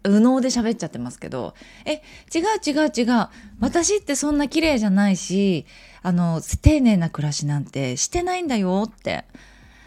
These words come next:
あの、本当に普通にね、の人なの。どうしてって。みんな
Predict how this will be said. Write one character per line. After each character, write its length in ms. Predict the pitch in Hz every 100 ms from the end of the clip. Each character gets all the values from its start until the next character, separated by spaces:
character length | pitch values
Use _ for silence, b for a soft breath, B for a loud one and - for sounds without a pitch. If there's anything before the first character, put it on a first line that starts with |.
| B B B _ _ -
あ 100 | 185
の、 580 | 170 165 160 156 143 - -
本 300 | - 269 320 - _
当 140 | 370
に 180 | 403 392
普 80 | -
通 500 | - 247 254 254 254
に 180 | 233 240
ね、 400 | 240 240 269 - b b b - _ _ _ _ _
の 120 | 269
人 220 | 294 - 349
な 140 | 320
の。 280 | 190 135 - _
ど 120 | 262
う 60 | 403
し 60 | -
て 200 | 175 170
っ 60 |
て。 400 | - - - - - b b b b b b b b _ _ - - _ - _ _ _ - - - _ _ - - -
み 180 | 294 403
ん 80 |
な 300 | 415 415 415